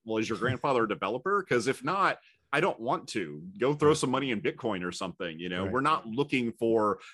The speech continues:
Speaker 1: speculative retail investors. Pocket has plenty of liquidity flowing through it. That's not an issue, you know?
Speaker 2: Hmm.
Speaker 1: And what we do need is more people who understand the promise of the underlying product. And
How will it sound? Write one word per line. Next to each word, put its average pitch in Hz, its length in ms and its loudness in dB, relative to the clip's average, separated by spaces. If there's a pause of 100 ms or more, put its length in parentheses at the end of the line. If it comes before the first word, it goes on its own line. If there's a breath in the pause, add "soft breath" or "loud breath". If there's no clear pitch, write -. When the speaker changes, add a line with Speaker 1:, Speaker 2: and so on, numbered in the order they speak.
Speaker 1:
speculative 123 640 -2
retail 113 380 -2
investors. 95 680 -4
Pocket 131 320 -2
has 101 420 -2 (120)
plenty 135 500 -4
of 95 140 -4
liquidity 101 440 -4
flowing 85 420 -6
through 87 240 -6
it. 82 60 -10
That's 92 220 -6
not 104 220 -2
an 92 80 -6
issue, 87 320 -8 (140)
you 87 120 -6
know? 90 200 -6
Speaker 2:
Hmm. 107 80 -8 (440 loud breath)
Speaker 1:
And 98 80 0
what 117 140 2
we 110 120 0
do 156 280 2
need 117 240 2
is 104 240 0
more 113 240 -2
people 127 280 -4
who 110 120 -2
understand 104 500 -4
the 90 80 -4
promise 110 760 -4
of 101 180 -4
the 95 120 -4
underlying 90 560 -4
product. 101 560 -4
And 85 280 -6